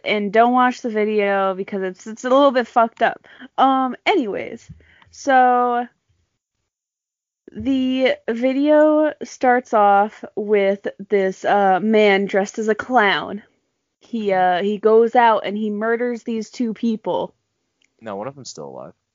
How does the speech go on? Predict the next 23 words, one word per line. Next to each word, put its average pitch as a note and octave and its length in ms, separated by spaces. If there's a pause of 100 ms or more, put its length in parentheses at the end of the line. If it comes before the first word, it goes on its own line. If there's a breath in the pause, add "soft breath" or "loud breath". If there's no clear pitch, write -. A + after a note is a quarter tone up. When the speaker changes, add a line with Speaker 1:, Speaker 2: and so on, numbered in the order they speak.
(880)
Speaker 1:
Oh, A#3+ 200
yeah, A#3+ 220 (260)
yes. - 180 (140)
He B3+ 160
murders C4 560
one B3 320
of A#3+ 180
the - 120
people A#3+ 440
and A3 160
cuts G#3+ 240
their G#3+ 220
head G3+ 260
off. A3+ 340 (640 soft breath)
And A#3 140
then A3+ 140
the A3 180
other A3 280
one, C#4 380 (720)
he, B3+ 220
like, G#3 400 (1200)
strings A#3+ 840
up B3 360